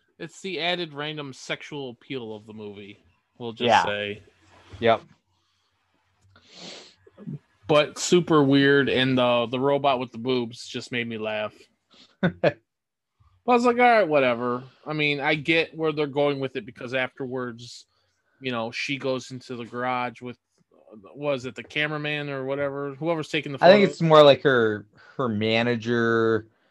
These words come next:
Speaker 2: s-, promoter, like, somebody who's trying to be her manager, like, something like that. Yeah.
Speaker 1: Yeah, and, you know, it's just like, "Hey, after that, let's go, you know, let's go get something to eat." Like, just,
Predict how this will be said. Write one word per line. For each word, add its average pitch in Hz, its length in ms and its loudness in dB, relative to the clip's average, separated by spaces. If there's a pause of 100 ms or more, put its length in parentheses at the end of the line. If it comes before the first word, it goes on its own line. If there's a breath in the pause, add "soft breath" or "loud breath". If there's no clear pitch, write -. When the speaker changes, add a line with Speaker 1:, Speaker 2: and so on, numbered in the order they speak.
(320)
Speaker 2:
s-, - 280 -20
promoter, 113 1200 2
like, 98 300 -8
somebody 123 380 0
who's 95 180 -8
trying 123 420 2
to 123 60 -4
be 120 180 -4
her 120 100 0
manager, 113 500 -2
like, 107 240 -2
something 131 300 4
like 101 180 -4
that. 95 380 -4
Yeah. 98 280 -6 (580)
Speaker 1:
Yeah, 107 380 -10 (180)
and, 120 520 -4
you 120 200 -10
know, 113 180 -8
it's - 160 -14
just 127 180 -10
like, 135 140 -10
"Hey, 170 240 0
after 160 280 -2
that, 160 200 2
let's 170 200 -2
go, 185 240 4
you 190 100 4
know, 147 100 2
let's 151 160 -4
go 151 160 0
get 175 180 0
something 214 240 -2
to 160 140 -6
eat." 190 600 -2 (680)
Like, 165 240 -4
just, - 260 -4